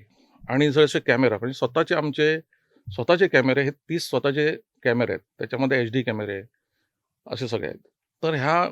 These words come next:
गर्दी होणाऱ्या ह्या अंदाजाने आम्ही ह्या सगळ्यांसाठी जिथे जिथून, जिथून आम्ही, अ, चार ठिकाणांना आमच्या इकडे गणपतीला एंट्री होते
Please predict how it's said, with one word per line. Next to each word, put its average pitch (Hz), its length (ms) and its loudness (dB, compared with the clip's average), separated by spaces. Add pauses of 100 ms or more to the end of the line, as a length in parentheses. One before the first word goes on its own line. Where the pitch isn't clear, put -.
(140)
गर्दी 131 220 2
होणाऱ्या 160 280 2
ह्या 151 120 2
अंदाजाने 143 380 0
आम्ही 123 280 0 (560)
ह्या 160 140 2
सगळ्यांसाठी 131 840 2 (640)
जिथे 131 220 2
जिथून, 165 240 -2
जिथून 143 260 -4
आम्ही, 156 300 -2
अ, 156 360 0 (100)
चार 160 220 4 (520)
ठिकाणांना 147 360 0
आमच्या 135 340 0
इकडे 147 460 -6
गणपतीला 123 480 0
एंट्री 117 260 0
होते 95 220 -4